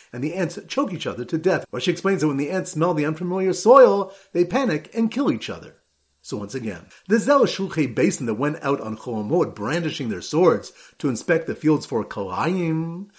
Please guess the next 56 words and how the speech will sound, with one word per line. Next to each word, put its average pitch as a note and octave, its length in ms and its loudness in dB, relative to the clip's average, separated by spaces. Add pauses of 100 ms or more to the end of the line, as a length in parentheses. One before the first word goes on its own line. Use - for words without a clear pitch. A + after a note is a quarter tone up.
(160)
saw C#3 280 2
a A2 80 0
man E3+ 280 2
use B2 220 -4
his A#3 200 2
sword A3 200 0
to C#3 60 -6
make D#3 200 -2
a D3 40 -2
channel C#3+ 460 -2
to D3 100 -6
draw C3 200 0
water A#2+ 420 -2 (180)
from G3 200 0
one A2+ 140 0
tree A2+ 320 -6
to D#3+ 120 -2
another, F3+ 540 0 (320)
next C3+ 240 -4
to A2+ 140 -4
an G2 100 -8
anthill C#3+ 420 -2
where A2 160 -2
a A2+ 80 -4
battle D3 280 0
to G3 100 -4
the G3+ 120 4
deaths G3 520 4 (280)
was G2+ 160 -10
going G2 260 -6
on. G#2+ 420 -8 (140)
All A#2+ 100 -6
right, B2 80 -2
now C3+ 100 0
it's D3+ 100 -4
time D#3 200 -2
for C3+ 120 -2
a - 60 -10
four F3 160 0
block D#3 260 0
back A#2+ 200 -4
Chazara. G2 400 -12 (300)
Daf A#2+ 320 0
Beis. A2 240 4
So A#2+ 100 -8
the G2+ 100 -8
sim D3 220 -4
for A2 100 -8
Daf C3 260 -2
Beis D3+ 480 0
is C3+ 100 -4
a C3 100 0
house. - 400 -12 (160)
So G#2+ 100 -14
here A#2 160 -6
goes. D#2 340 -14